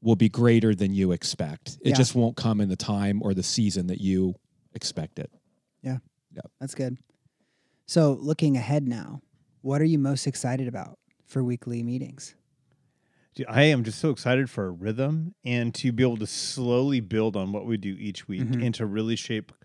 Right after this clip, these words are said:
Speaker 3: culture, to shape a heart towards worship, to go deeper into the word. Um, I'm just excited for all of those things. What we have been doing has been about training our people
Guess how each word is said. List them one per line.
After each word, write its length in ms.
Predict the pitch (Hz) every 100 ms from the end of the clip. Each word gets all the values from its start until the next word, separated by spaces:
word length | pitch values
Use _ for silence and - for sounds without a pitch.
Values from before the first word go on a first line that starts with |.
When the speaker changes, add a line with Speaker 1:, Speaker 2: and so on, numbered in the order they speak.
| _ _ _ _ _ _
Speaker 3:
culture, 560 | - 131 123 - 123 123
to 140 | 135
shape 240 | - 117
a 40 | 110
heart 220 | 95 107
towards 320 | - 98 -
worship, 540 | 98 113 120 - 120 -
to 80 | 107
go 100 | 98
deeper 380 | 95 117 107 123
into 300 | 120 101 98
the 120 | 90
word. 580 | 90 127 131 123 123 120 _ _ _ _ _ _ _
Um, 380 | 110 101 98 101 -
I'm 80 | 139
just 160 | 190
excited 320 | - - 120 113
for 140 | 107
all 200 | 95 120
of 100 | 101
those 200 | 95 90
things. 240 | 101 95
What 140 | 143 165
we 180 | 190 175
have 180 | 156
been 180 | 127 123
doing 420 | 120 156 160 113
has 220 | 101 120 -
been 260 | 117 107
about 320 | 104 104 104
training 500 | - - 131 131 135
our 100 | 123
people 560 | 113 113 101 113 104